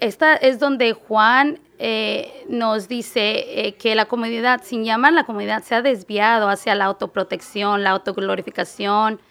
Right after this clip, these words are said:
incluso la auto-, autoilusión. Apocalipsis dice que eso no es solo Babilonia misma, el mundo entero de todo esto.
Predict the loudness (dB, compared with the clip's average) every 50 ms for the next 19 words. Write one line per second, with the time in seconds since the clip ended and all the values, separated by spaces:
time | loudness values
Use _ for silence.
0 | _ _ _ _ _ _ -20 -20 _ -8 -6 -6 -2 0 2 2 2 4 4 6
1 | 8 8 6 6 6 6 4 4 2 -2 -4 -2 0 2 2 0 -2 -6 _ _
2 | _ _ -4 -4 -4 -2 -2 -4 -4 -2 -2 -4 -2 -4 -6 -6 -6 -4 -2 0
3 | 0 0 -2 -4 -6 -6 -6 -6 -6 -6 -6 -8 -8 -8 -8 -8 -10 -8 -6 -4
4 | -4 -4 -6 -6 -10 -12 -12 -10 -8 -8 -8 -8 -10 -8 -4 -2 -2 0 0 0
5 | 0 0 -2 -2 -2 -2 -2 -2 -2 -2 -2 -2 -2 -2 -2 -2 -2 -2 -4 -8
6 | _ -10 -8 -6 -6 -6 -6 -6 -6 -4 -4 -4 -4 -6 -8 -6 -4 -4 -2 -2
7 | -2 -2 -4 -4 -4 -6 -8 -6 -4 -4 -4 -4 -4 -6 -8 -10 -12 -12 -12 -12